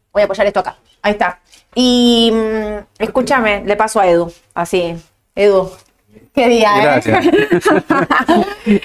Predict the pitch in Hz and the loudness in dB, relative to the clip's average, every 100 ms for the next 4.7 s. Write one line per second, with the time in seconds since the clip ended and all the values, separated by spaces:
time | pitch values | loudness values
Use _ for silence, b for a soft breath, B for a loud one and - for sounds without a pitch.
0 | - 302 311 381 403 427 453 370 294 269 | -2 -2 0 0 0 -2 0 0 0 0
1 | 240 247 294 285 233 - 262 247 240 233 | 2 2 2 2 0 0 0 2 2 2
2 | 226 226 226 220 220 - _ _ _ _ | 2 2 0 -2 -6 -12 _ _ _ _
3 | - 220 247 247 226 196 165 175 254 233 | -8 -4 -2 -2 -2 -2 0 2 2 2
4 | 185 190 233 233 190 175 156 | 0 2 0 0 0 0 -2